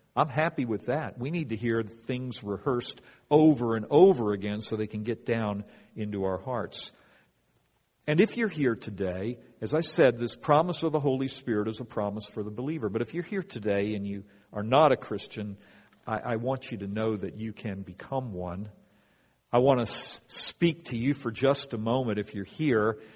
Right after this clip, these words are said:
to tell you you can become a Christian. It's at the same time simple and hard. It's simple because in order to become a believer,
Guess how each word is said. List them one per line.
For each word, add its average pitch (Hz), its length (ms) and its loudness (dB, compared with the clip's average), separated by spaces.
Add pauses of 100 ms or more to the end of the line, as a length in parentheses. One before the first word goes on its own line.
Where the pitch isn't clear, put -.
(140)
to 123 80 -6
tell 156 340 4
you 117 260 -2
you 143 180 -6
can 139 340 -6
become 151 580 -6 (480)
a 147 80 -2
Christian. - 600 -12 (840)
It's - 320 -6 (580)
at 120 120 -10
the - 80 -12
same 147 340 -6
time 107 440 -6 (120)
simple 95 840 -8 (1000)
and 107 180 -4
hard. 101 540 -12 (840)
It's 147 180 0
simple 120 920 2
because 135 960 0 (1700)
in 185 120 8
order 240 280 10
to 170 80 6
become 143 340 -2
a 120 60 0
believer, 110 640 -2